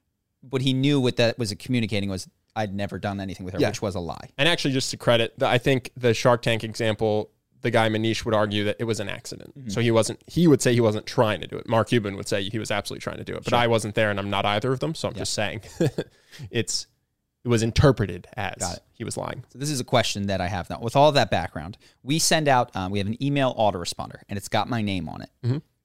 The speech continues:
Speaker 1: I think that most people understand that I did not sit down in front of my computer that day and write them an email.
Speaker 2: Yeah.
Speaker 1: But I know that some do think that. Some people that have,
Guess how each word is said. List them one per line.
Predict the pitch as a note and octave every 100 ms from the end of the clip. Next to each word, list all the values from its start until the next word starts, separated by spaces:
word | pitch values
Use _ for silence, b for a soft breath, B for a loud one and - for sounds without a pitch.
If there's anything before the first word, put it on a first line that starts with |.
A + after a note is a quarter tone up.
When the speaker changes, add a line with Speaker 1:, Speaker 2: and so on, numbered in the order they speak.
| -
Speaker 1:
I |
think | A#2+ G#3
that | F3+ -
most | C#3 D3+ D#3+ F3 - -
people | D3+ - G#2+ -
understand | A#2+ G#2+ - A2+ G2 F2+
that | F#2 -
I | A2+
did | B2+ B2
not | A2+ G#2+ F#2
sit | - - D3+ -
down | B2 A2+
in | G#2
front | - A#2
of | G#2
my | A2+ G2+
computer | G2+ F2+ G2+ F#2 F2 - _ _
that | G#2+ G#2 G2 -
day | G2+ F2 - A#2
and | A2 A2
write | G#2 G2
them | - F#2+
an | F2+
email. | F2 C#2+ G1+ -
Speaker 2:
Yeah. | - - _ -
Speaker 1:
But |
I | C3+
know | C#3 C#3+ D#3
that | F#3+ E3+
some | - - D3 C#3+ G#2+ _
do | D#3 E3+
think | E3 D3+ D3+
that. | - - -
Some | D#3 D3
people | D#3 D#3
that | C3+ B2+
have, | A2+